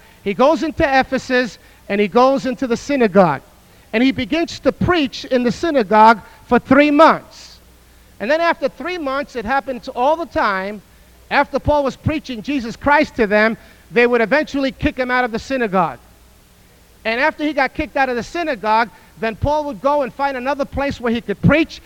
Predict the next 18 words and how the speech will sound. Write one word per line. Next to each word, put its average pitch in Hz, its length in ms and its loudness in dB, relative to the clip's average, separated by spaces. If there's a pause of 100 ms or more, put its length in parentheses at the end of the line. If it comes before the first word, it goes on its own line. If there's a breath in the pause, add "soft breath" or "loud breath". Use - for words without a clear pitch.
(160 soft breath)
and 226 180 -6
take 269 200 2
all 302 160 4
those 339 240 -2
converts 302 580 0
that 247 120 0
were 233 60 -2
converted 269 480 0
to 247 80 -6
Christianity 277 840 -2
from 320 240 0
the 359 100 -4
synagogue 220 600 4 (260 loud breath)
and 214 140 0
have 247 220 4
them 247 120 2
follow 247 380 6
him. 226 400 8